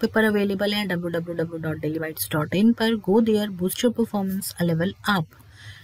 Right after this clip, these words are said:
Stage two, moving to the next stage, that is autonomy versus shame and doubt।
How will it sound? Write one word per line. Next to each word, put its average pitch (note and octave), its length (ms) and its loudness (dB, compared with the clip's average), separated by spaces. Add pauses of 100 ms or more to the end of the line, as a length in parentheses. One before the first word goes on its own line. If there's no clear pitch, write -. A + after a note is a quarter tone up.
(380)
Stage G#3 500 4
two, F3+ 220 6 (520)
moving G3 280 2
to F#3+ 40 4
the F#3+ 200 4
next B3 380 4
stage, C#4+ 420 2
that F3 140 2
is G3+ 160 0
autonomy A#3 680 6
versus F#3 360 4 (200)
shame D3+ 240 2
and G3+ 100 4
doubt। A3 280 4